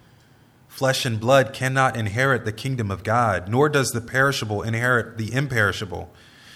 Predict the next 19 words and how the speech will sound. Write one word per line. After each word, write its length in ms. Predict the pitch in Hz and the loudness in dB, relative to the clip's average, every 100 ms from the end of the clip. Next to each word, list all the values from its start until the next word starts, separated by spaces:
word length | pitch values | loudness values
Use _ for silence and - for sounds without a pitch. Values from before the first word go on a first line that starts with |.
| - | -4
This 300 | 117 143 - | 4 4 4
perishable 840 | - 160 190 180 123 107 104 107 - | 2 4 6 4 2 2 2 0 -6
must 680 | 120 131 160 143 - - | 0 8 10 10 6 -2
put 200 | - 160 | 2 6
on 220 | 143 127 120 | 6 6 4
the 160 | 117 | 2
imperishable, 720 | 135 135 113 98 95 110 104 101 | 0 2 2 2 0 -4 -6 -4
and 180 | 120 | -2
this 180 | 143 175 | 0 0
mortal 320 | 143 165 170 | 2 2 4
body 480 | 131 135 147 123 110 110 - - | 4 6 6 6 2 -6 -14 -10
must 600 | 120 117 143 147 - - | -2 6 8 8 6 0
put 120 | 156 | 6
on 220 | 143 123 117 | 6 6 2
immortality." 880 | 123 117 107 127 139 127 92 82 - - - | 0 0 0 2 2 2 -2 -10 -18 -20 -16
We 380 | 120 123 156 185 | -6 0 2 2
must 760 | 135 104 117 165 135 - - 113 | -2 -2 6 8 8 6 -4 -4
be 120 | 117 | -4
changed. 840 | 113 156 175 120 85 90 - - | -2 -2 -2 -4 -6 -14 -16 -20